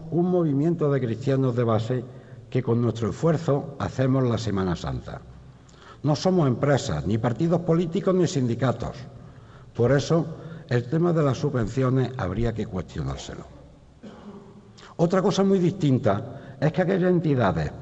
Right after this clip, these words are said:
públicas o privadas y grupos de empresas que evidentemente se benefician de forma colateral de nuestra actividad, tengan el pudor de reconocerlo y ayudar de forma voluntaria, efectiva y económica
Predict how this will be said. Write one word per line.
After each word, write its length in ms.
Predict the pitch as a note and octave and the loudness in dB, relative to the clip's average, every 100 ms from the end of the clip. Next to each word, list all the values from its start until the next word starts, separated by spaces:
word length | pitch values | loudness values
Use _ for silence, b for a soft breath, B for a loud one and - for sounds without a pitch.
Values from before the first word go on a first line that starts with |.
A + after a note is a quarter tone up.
| - | 0
públicas 440 | G#3 F#3 F#3+ E3+ E3 | 4 4 4 4 2
o 60 | |
privadas 500 | D#3+ C#3 F2+ D#2 C2+ - B B - | 4 2 2 0 -4 -8 B B 0
y 120 | C3 | 2
grupos 440 | D#3 G#3+ F3 D#3+ | 4 4 4 4
de 100 | C#3+ | 6
empresas 680 | C3+ A2+ G2 F2+ - D#2+ - - B B B | 4 4 2 0 0 -6 -6 -10 B B B
que 160 | - C#3+ | 2 6
evidentemente 1000 | C3+ C3 D3 G#3 G#3+ G#3+ G3 A3 G#3 D3+ | 6 4 4 2 4 4 4 4 4 2
se 140 | C3+ | 2
benefician 640 | B2+ B2 A#2 D#3 E3 D3 C#3 | 2 2 2 0 0 0 2
de 120 | B2+ | 0
forma 340 | C#3 C#3 C3+ | 0 2 2
colateral 560 | B2+ A#2 A2+ A2+ A#2+ A2+ B B - | 0 0 0 0 0 0 B B -4
de 120 | A2+ | -2
nuestra 320 | G#2 G#2+ A2 | 0 0 -2
actividad, 680 | G2 - F#2 A#2+ E3 - B B B B B - | -6 -4 -2 0 0 -2 B B B B B -2
tengan 360 | A3 G#3+ G#3 E3 | 2 4 6 6
el 120 | C#3+ | 4
pudor 360 | C#3 B2+ D#3 B2+ | 2 2 4 4
de 120 | C#3+ | 2
reconocerlo 840 | C#3 B2+ F3+ B2+ - G2 F#2+ A#2 A#2 B B B | 2 2 2 2 0 -2 0 -2 -4 B B B
y 120 | C#3 | 2
ayudar 400 | C3 A2+ C#3 F#3+ | 2 2 2 2
de 140 | C#3+ B2+ | 2 2
forma 340 | E3+ D#3+ D3 | 2 4 2
voluntaria, 1080 | C3+ C3+ A#2 A#2 C#3+ G#2 D#2 - - - - | 2 2 2 2 0 0 -2 -4 -12 -16 -4
efectiva 720 | B2+ - B2+ - F#3+ A2+ F2 - | -2 0 -2 0 0 2 -2 -2
y 100 | G#3 | 0
económica 800 | G#3 C3 B2 C3 C3 - D#3 | 2 2 4 4 2 0 -2